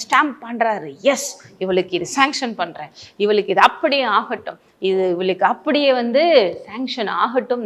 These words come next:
நடக்கட்டும் அப்படின்னு சொல்லி உங்களுக்கு எஸ் என்று அவரோட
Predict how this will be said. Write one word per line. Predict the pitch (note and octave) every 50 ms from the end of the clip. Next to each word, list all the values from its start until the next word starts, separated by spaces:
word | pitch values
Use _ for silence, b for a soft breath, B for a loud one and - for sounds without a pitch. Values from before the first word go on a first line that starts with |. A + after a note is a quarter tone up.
| F#3+
நடக்கட்டும் | F3 F3 F3 C#4+ D4+ - - D4 A#3+ - B3+ C4 C4 C4+ C4 C4 B B B B B B - G3+ A3+
அப்படின்னு | A#3 - D4 D4 C#4+ C4+ C4 C4+
சொல்லி | B3 A3+ A3+ A#3+ A#3
உங்களுக்கு | A3 G#3 G#3 G#3+ G3 G#3 G#3 G3 F#3 F#3 G#3+ C#4+
எஸ் | F4 E4+ - - - G#3 B3 C4
என்று | B3 A3+ A3 G3 G#3+ A3 A#3 B3+ C4+ C4 A#3
அவரோட | A3 G#3 G3+ F#3+ G3